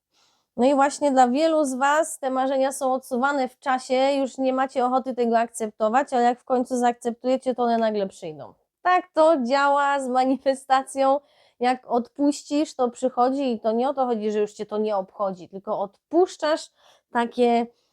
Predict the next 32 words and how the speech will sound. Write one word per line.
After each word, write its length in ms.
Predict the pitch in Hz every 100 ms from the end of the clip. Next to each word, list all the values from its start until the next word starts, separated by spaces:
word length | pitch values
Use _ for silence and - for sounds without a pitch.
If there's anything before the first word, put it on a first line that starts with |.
| _ -
mm, 220 | 226 226
spięcie 720 | - - 320 381 349 - 214 185
na 140 | 208
temat 360 | 285 269 254 -
tego, 240 | 277 269
że 100 | 240
to 140 | 240
musi 500 | 233 240 294 359 -
już 180 | 294 277
przyjść, 380 | - 302 302 233
bo 160 | 202 226
nie 160 | 220
wytrzymasz. 720 | 208 202 - 165 110 - - _ _ _ _ _ _ -
E, 180 | 190
to 180 | 185 294
jest 240 | 330 269 -
ta 120 | 226
różnica. 840 | 220 208 202 180 - 160 180 302 339 _ _ _ -
Dla 180 | 208 214
wielu 380 | 233 262 349 330
z 120 | 254
was, 680 | 202 190 190 254 349 - -
y, 360 | 202 202 190
manifestuje 920 | 196 208 254 269 240 233 - 226 240 262
się 480 | - 233 233 254 240
też, 580 | 247 214 233 294 - -
y, 380 | 226 220 220 226
solidna 840 | - - 220 233 247 226 233 220
relacja 680 | 220 214 208 196 - 190 208
z 80 | 220
bratnią 580 | 202 220 240 240 220 202
duszą. 640 | 190 - 180 175 262